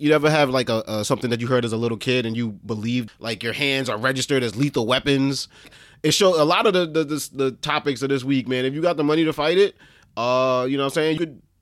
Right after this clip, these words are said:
you could do it because, uh, there was a man, right? He sued his former employer, uh, over a birthday party and actually won four hundred and fifty, uh,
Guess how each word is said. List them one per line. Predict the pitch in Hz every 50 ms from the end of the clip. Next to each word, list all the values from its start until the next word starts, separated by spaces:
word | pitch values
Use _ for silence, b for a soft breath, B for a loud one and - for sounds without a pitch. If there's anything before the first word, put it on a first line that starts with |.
| _ _ _ _ _ _ _ -
you | 131 139
could | 185 -
do | 185 143 156 170
it | 143 117 - _ 104
because, | 113 110 160 147 139 131
uh, | 135 135 131 127 127 127 123 123 b b b b b b
there | 160
was | 190 170
a | 160
man, | 143 151 175 190 190 180 156 135 123 117
right? | 120 127 139 151 - -
He | 151 156
sued | 151 - - - - 220 220 214 185
his | 180 -
former | - 180 175 170 170 170
employer, | 165 160 - - 180 170 156 147 135 127 127 127 b b b b b b b _
uh, | 107 120 120 120 120 120 117 - _
over | 127 143 147 135 131 131
a | 120
birthday | 107 123 143 170 165 - 143 139
party | 135 - 147 131 127 127 123 120
and | 117 117
actually | 120 135 139 - - 143 135 131
won | 120 110 117 127 139 135 131 127 120 117
four | - - - - - 127 135 135 131
hundred | 139 135 120 131 127
and | 117 117
fifty, | - - - 139 131 - 127 123 123 123 117 b b b b b b _
uh, | 113 117 113 113 113 110 110 107